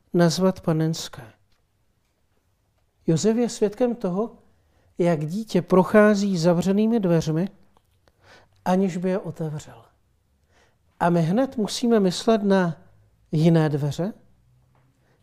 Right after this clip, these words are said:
nebo spíše na kámen, kterým Ježíš projde také, aniž by ho porušil.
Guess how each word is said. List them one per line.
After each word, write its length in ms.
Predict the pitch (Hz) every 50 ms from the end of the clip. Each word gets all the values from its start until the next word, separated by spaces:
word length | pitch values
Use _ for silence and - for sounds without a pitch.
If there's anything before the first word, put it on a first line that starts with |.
| -
nebo 220 | 180 175 156 165 147
spíše 400 | - - - 180 165 - 196 170
na 120 | 170 156
kámen, 640 | - - 180 170 160 156 156 151 160 175 196 220 220 - _ _ _ _ _ _ _ _ _ _ _ _ _ _ _
kterým 260 | - 185 185 202 208
Ježíš 280 | 208 180 220 208 - -
projde 460 | - - 202 185 185 190 180 196 190
také, 360 | 196 - 180 - - - - - - _ _ _ _ _ _ _ _ _ _ _ _ _ _ _ _ _ -
aniž 340 | - 170 165 165 160 147 139
by 160 | 156 156 160
ho 160 | 156 151 151 143
porušil. 680 | - - 165 147 143 143 127 - - - - - -